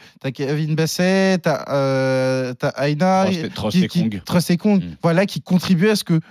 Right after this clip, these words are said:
Speaker 1: le Nigeria est la meilleure défense de la can. Et par rapport à ça, s'ils doivent avancer comme ça, eh ben, je vais peut-être être, euh, moins exigeant, notamment par rapport à la feuille, notamment, euh, euh, footballistique que doit présenter le Nigeria. Ça veut pas dire que c'est extraordinaire,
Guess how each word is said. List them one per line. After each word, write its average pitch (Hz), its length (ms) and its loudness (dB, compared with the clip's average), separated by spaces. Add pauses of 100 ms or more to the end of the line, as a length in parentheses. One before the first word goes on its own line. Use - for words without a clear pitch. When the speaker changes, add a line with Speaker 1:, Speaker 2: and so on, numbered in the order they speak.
(120)
Speaker 1:
le 160 100 0
Nigeria 165 580 2
est 156 80 0
la 190 140 4
meilleure 175 260 2
défense 160 380 -4
de 143 160 -4
la 139 160 -2
can. 214 160 0
Et 190 80 2
par 147 160 -2
rapport 139 220 -2
à 135 60 0
ça, 202 180 0 (180)
s'ils 294 220 0
doivent 226 200 2
avancer 180 360 0
comme 175 200 0
ça, 196 340 -2 (360)
eh 143 80 -2
ben, 160 140 2
je - 80 -4
vais 160 100 2
peut-être 190 480 0
être, 175 300 -4 (100)
euh, 143 160 -4
moins 190 360 4
exigeant, 190 480 0
notamment 180 380 0
par 170 140 -2
rapport 165 260 0
à 151 60 2
la 151 100 0
feuille, 202 320 0 (320)
notamment, 160 680 0
euh, 131 40 -6 (340)
euh, 139 80 -2
footballistique 185 720 -2
que 190 80 0
doit 156 160 -2
présenter 160 400 -2
le 151 60 -2
Nigeria. 143 260 -2
Ça 143 140 -4
veut 135 40 -4
pas 226 140 2
dire 240 180 0
que 254 80 0
c'est 202 140 0
extraordinaire, 151 640 -2